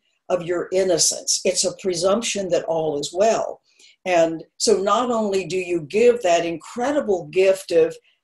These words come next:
"I'm safe in your presence, you must be good and innocent," of course, we benefit from that as well.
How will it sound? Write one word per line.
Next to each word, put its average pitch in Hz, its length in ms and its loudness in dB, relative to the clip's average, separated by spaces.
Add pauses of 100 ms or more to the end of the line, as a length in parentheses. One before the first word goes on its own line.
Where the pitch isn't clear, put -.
(120)
"I'm 175 180 -2
safe 220 460 2
in 175 140 -4
your 170 200 -2
presence, 233 560 0
you 175 140 -6
must 180 320 -2
be 165 100 -4
good 180 460 2
and 151 160 -4
innocent," 226 600 0 (720)
of 220 180 2
course, 214 280 2
we 262 500 0
benefit 208 540 0
from 185 140 -8
that 180 200 0
as 175 140 -6
well. 247 460 -4